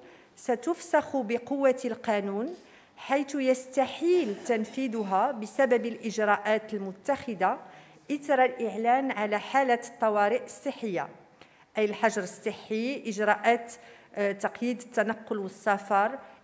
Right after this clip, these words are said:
إغلاق المجال الجوي إلى آخره. ثانياً، العقود المقرر تنفيذها خلال الفترة الممتدة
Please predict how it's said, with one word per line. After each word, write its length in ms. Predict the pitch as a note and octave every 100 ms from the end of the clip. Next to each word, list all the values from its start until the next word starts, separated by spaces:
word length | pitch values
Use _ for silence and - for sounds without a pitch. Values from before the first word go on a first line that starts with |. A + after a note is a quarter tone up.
| -
إغلاق 480 | G#3 A3 A#3+ B3+ A#3+
المجال 480 | G#3 G#3 F#3+ A3+ A3+
الجوي 680 | F#3+ G3+ F#3+ F#3+ A3+ B3+ B3
إلى 160 | G#3 G3+
آخره. 540 | - G#3 - F3 C#3 D#3 - _ - - _ _ -
ثانياً، 680 | B3+ A#3+ A3+ A3 A#3 F4 E4+ -
العقود 680 | A3+ G#3 A#3+ A#3+ - E4 A3+ -
المقرر 680 | A3 G#3+ G#3 C#4+ D#4 D4 C4
تنفيذها 840 | B3 A#3+ A3 - C#4+ B3 A#3 A3+
خلال 460 | G#3+ - A3+ B3+ C4
الفترة 500 | B3 - A#3+ A#3+ A3+
الممتدة 800 | G#3+ G#3+ G3+ C4 B3+ F#3 F#3